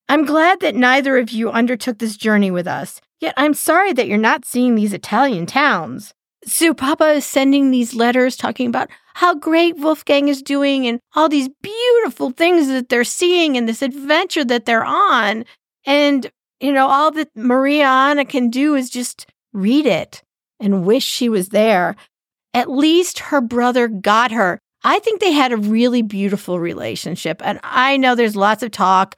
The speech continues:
how they later had a falling out. I don't, we'll talk about that in a little bit, but they really supported one another.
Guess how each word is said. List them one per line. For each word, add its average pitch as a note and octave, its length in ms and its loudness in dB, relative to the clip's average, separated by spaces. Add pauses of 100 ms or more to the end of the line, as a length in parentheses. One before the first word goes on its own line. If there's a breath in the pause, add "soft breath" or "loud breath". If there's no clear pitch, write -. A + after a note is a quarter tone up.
how G3 240 2
they F#3+ 140 0
later G3 360 2
had G3 200 0
a F#3+ 40 0
falling F#3 400 0
out. E3+ 340 0
I G3 140 2
don't, G3 300 -2
we'll A3+ 120 -6
talk G#3+ 180 -2
about G3 180 -6
that F#3+ 120 0
in F#3 40 -4
a F#3 80 -4
little F#3+ 100 0
bit, G#3 200 -2
but G3 120 -4 (140)
they C#4+ 160 2
really E4+ 500 2
supported E4 680 0
one A#3 180 0
another. F3 500 -2